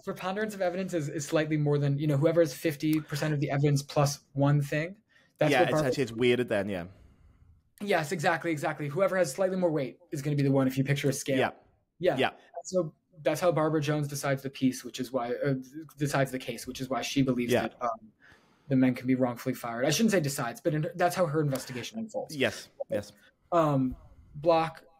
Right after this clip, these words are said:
Speaker 1: operates under the standard of clear and convincing evidence, a quasi-criminal standard.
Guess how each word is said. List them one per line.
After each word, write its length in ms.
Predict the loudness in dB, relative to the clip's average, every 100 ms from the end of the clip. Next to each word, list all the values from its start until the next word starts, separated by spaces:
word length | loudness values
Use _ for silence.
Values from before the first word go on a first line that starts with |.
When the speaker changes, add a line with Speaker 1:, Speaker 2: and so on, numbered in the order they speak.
| -4
Speaker 1:
operates 340 | -2 0 2
under 180 | 4 4
the 80 | 2
standard 380 | 0 0 2
of 100 | -2
clear 200 | -4 0
and 80 | 0
convincing 400 | 2 0 0 -4
evidence, 400 | -4 0 0 0
a 60 | -4
quasi-criminal 720 | -4 -6 -6 -4 0 0 0
standard. 500 | -4 -2 -2 0 -2